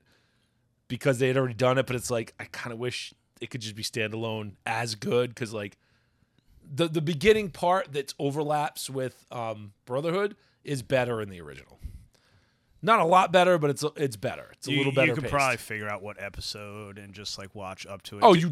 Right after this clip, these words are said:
Speaker 1: definitely can.
Speaker 2: do it like, um,
Speaker 1: You can Lotus War it if you want.
Speaker 2: Yes, I was gonna say Lotus War did that. It's like, watch till, like, episode seven, then switch to <laughs> this.
Speaker 1: Yeah, then switch to Chronicles of the Heroic Knight, right? 'Cause then it
Speaker 2: Which
Speaker 1: gets
Speaker 2: is
Speaker 1: better.
Speaker 2: cool.
Speaker 1: Although the original and that's cool too, so it's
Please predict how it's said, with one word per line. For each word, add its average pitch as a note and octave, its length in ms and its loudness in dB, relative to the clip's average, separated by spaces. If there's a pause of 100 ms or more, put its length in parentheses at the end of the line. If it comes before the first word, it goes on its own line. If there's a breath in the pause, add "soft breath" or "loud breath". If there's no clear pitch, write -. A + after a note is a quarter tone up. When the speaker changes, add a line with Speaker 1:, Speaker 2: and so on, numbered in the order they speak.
(100)
Speaker 1:
definitely C#3+ 460 4
can. - 120 -2
Speaker 2:
do G3+ 120 8
it G#3 60 6
like, G3 280 4
um, F3 420 6
Speaker 1:
You D#3+ 60 0
can F3 100 4
Lotus C#3 320 4
War G#2+ 220 -4
it G2 60 -10
if G2 100 -14
you G2+ 80 -10
want. F2+ 140 -10
Speaker 2:
Yes, E3 360 6
I C3 40 -4
was A#2+ 100 -8
gonna C3+ 120 -4
say A#2+ 220 -4
Lotus A2+ 300 -8
War G#2+ 140 -8
did G#2+ 180 -10
that. G#2+ 180 -6
It's G2+ 120 -12
like, G#2+ 200 -10
watch F3 260 -2
till, F#3+ 100 0
like, D#3+ 180 0
episode D3+ 400 -2
seven, C3 300 -4
then A#2 140 -10
switch - 340 -8
to F3 120 0
<laughs> - 220 -2
this. - 240 -6
Speaker 1:
Yeah, A#2+ 140 0
then A2+ 120 -8
switch B2 340 -2
to G#2+ 240 -2 (100)
Chronicles A2 420 -6
of G#2 60 -8
the G2 60 -8
Heroic F#2+ 200 -10
Knight, F#2+ 260 -10
right? G#2 280 -10
'Cause G#2+ 100 -8
then G2+ 120 -6
it G#2+ 40 -6
Speaker 2:
Which G#2+ 180 -6
Speaker 1:
gets F2+ 80 -8
Speaker 2:
is F2+ 60 -6
Speaker 1:
better. F2+ 100 -8
Speaker 2:
cool. E2+ 440 -12 (140)
Speaker 1:
Although G#3+ 180 8
the A3+ 100 8
original E3 320 8
and C3 80 2
that's B2 200 0
cool A2+ 200 -6
too, G#2+ 200 -6
so G#2 160 -6
it's - 180 -10